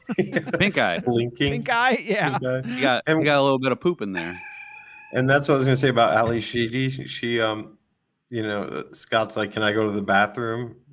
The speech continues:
Speaker 1: And she sighs and is like, "Yes." And then, "You can go to the principal's office." And before, from just as she finishes that sentence, the bell rings.
Speaker 3: Yeah.
Speaker 1: <laughs>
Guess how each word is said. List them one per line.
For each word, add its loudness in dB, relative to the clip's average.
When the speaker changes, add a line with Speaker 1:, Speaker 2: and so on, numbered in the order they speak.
Speaker 1:
And -20
she -8
sighs 0
and -10
is -10
like, -12
"Yes." -2
And -6
then, 0
"You 0
can 0
go 2
to -4
the -6
principal's -4
office." -4
And -8
before, -6
from -10
just -10
as -6
she -8
finishes -6
that -2
sentence, -8
the -10
bell -4
rings. -14
Speaker 3:
Yeah. 0
Speaker 1:
<laughs> -2